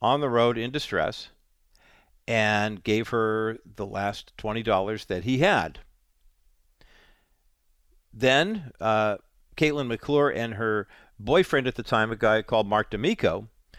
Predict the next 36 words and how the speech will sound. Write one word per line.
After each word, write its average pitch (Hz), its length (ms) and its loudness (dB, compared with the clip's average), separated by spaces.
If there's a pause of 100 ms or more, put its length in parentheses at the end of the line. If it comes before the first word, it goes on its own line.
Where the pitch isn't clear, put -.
(240)
posted 139 340 0
on 131 140 -2
social 127 360 -2
media 101 440 0
about 98 400 2 (360)
the 117 120 -2
good 123 380 0
deed 110 300 -2
that 104 120 -8
this 107 160 -8
guy 98 220 0
had 101 180 -6
done. 147 340 2 (140)
And 101 140 -10
they 113 80 -4
showed 117 180 -2
a 123 60 -6
picture 110 400 -4
of, 104 120 -6 (320)
uh, 95 240 2
you 104 60 -8
can 113 100 -8
see 113 140 -6
Caitlin 107 320 -6
McClure, 107 300 -6
she's - 180 -14
smiling, 90 420 -4
she's - 120 -10
standing 95 260 -2
next 92 140 -10
to - 80 -10
this 98 100 -12
guy, 95 180 0
Johnny 95 300 -6
Bobbitt 95 340 -2
Junior. 85 380 -14